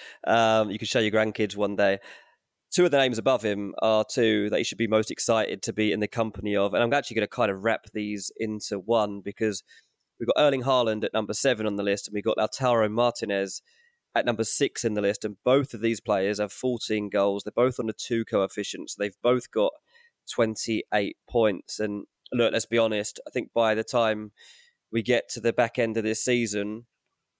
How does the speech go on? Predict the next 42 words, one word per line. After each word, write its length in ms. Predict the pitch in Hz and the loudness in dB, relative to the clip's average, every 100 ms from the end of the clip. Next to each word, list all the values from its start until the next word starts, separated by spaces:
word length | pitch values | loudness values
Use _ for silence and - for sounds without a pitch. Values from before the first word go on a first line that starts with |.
| _ | _
we 240 | 110 123 117 | -2 -2 -2
can 300 | - 113 107 | 0 0 0
expect 720 | - - - 120 107 - - | -2 -2 2 2 2 -4 -10
that 120 | 107 - | -10 -6
these 300 | 104 113 107 | -4 -2 -2
two 400 | - 110 104 107 _ _ _ _ _ _ _ _ _ | -2 -2 -2 -6 _ _ _ _ _ _ _ _ _
might 220 | 110 107 - | -2 -2 -2
be 320 | 101 101 - _ _ _ _ - | -6 -6 -8 _ _ _ _ -6
one 160 | 104 101 | -2 -2
and 120 | 101 | -2
two. 320 | 117 113 107 - - | 2 2 2 -4 -4
Like, 200 | 127 120 | -2 0
there's 140 | 127 | 0
that 180 | 123 - | 0 -2
potential, 580 | - 101 95 - 104 107 | -4 -6 -4 -4 -4 -2
like, 220 | 104 90 | -2 -2
certainly 500 | - 120 101 110 107 | 0 2 2 -2 -4
given 300 | 110 101 107 | -4 -4 -4
the 80 | 104 | -2
way 240 | 104 101 | 0 0
that 160 | 95 - | -4 -8
you 100 | 101 | -8
expect 340 | - 104 - | -6 -6 -2
both 220 | 113 107 | 0 0
of 80 | 104 | -2
their, 220 | 101 98 - _ _ | 0 0 -2 _ _
these 200 | 110 104 | -10 -4
sides, 300 | 113 104 101 | 0 2 0
Inter 240 | 101 104 98 | -6 -8 -4
Milan 280 | 107 101 101 - - - _ - | -2 -2 -4 -20 -20 -20 _ -4
and 240 | 117 113 98 | -2 -2 0
Man 180 | 110 | 0
City, 300 | 104 123 - 110 | 0 -2 -2 -4
to 100 | 101 | -4
do 260 | 107 101 - | -2 -2 -4
in 120 | 104 | -4
the 60 | |
second 320 | 104 107 107 104 | -2 -2 -2 0
half 280 | 101 101 - | 0 0 -2
of 160 | 110 - | -4 -4
the 100 | 107 | -6
season. 560 | - 104 104 107 104 | 0 0 0 -2 -6